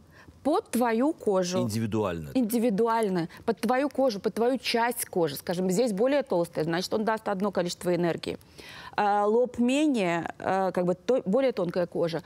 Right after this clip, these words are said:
Speaker 1: около глаз менее тонкая кожа. И он всё время считывает и подстраивается.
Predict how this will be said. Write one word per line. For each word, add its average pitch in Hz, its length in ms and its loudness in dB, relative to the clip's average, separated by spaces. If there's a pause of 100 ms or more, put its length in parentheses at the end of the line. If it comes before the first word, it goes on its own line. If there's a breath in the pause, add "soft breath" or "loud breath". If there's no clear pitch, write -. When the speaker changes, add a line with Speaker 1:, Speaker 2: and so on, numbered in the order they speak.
(120)
Speaker 1:
около 220 320 0
глаз 220 280 0 (260)
менее 262 320 2
тонкая 180 340 -2
кожа. 175 300 -2 (160 loud breath)
И - 80 0
он 233 80 2
всё 247 140 2
время 277 260 2
считывает 269 500 0
и 240 80 -2
подстраивается. 208 1080 -2